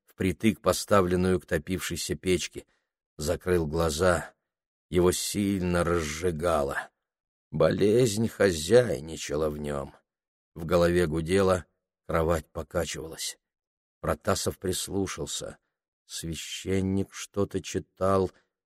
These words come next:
потом запел дьячок, ему заунывно подпевали мужики и бабы,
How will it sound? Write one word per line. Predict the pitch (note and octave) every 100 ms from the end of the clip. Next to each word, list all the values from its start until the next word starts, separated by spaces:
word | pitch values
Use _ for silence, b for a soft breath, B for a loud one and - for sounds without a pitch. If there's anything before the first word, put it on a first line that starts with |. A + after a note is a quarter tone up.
| _ -
потом | E2 G2 F#2
запел | D2+ F2+ D#2 G2 F#2
дьячок, | D#2 D2+ E2 - - F#2+ G2+ G2+ - _ _ _ _ -
ему | F2+ F#2 G2
заунывно | E2 F#2 F#2+ G2 F#2+ F#2+
подпевали | - F2 G2 G2 G2 F#2
мужики | F2+ E2+ F2 - F#2+
и |
бабы, | E2 D#2+ G#2+ G#2+ G2+